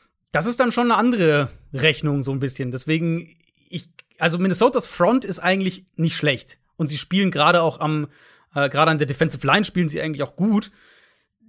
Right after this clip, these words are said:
Das ist halt dann die Aufgabe deiner Offense sozusagen, äh, das Spiel in einen Shootout zu machen,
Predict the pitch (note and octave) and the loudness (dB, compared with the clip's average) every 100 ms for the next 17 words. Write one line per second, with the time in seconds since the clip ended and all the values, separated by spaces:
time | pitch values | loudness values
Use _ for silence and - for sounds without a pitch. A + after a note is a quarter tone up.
0 | - - - E3+ D#3 D3 E3 F3 E3+ D#3+ | -20 -20 -16 -2 0 2 2 4 4 2
1 | D3 F3+ F#3 E3+ E3+ D#3+ D3+ C#3+ C3+ F3 | 2 2 2 2 4 4 4 2 2 2
2 | F#3+ F3+ D3+ D#3 D3+ D#3 F3 F#3+ G3 D3+ | 2 -2 -4 -2 2 2 2 -2 -4 0
3 | D3+ D3+ C#3+ D3 - E3+ E3+ D3+ C3 C#4+ | 2 2 2 -2 -2 -2 0 -2 2 4
4 | A#3 D3+ D3+ D3 E3+ G#3+ | 4 4 0 0 0 0